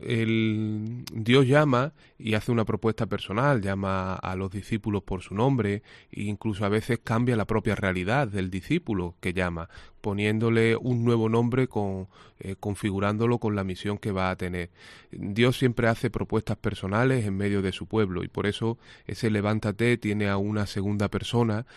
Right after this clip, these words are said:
eh, que escucha y que, y que pretende, pues, dar respuesta, ¿no?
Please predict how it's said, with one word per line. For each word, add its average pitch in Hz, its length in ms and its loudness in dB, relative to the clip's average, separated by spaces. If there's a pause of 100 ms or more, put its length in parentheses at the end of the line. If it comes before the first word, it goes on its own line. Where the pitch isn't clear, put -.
(180)
eh, 92 440 -4
que 92 120 -4
escucha 104 680 -2
y 101 140 -2
que, 90 580 -4
y - 100 -8
que - 160 -8
pretende, 98 540 -2
pues, 92 220 -4
dar 95 180 -4
respuesta, 85 480 -10
¿no? 98 180 -8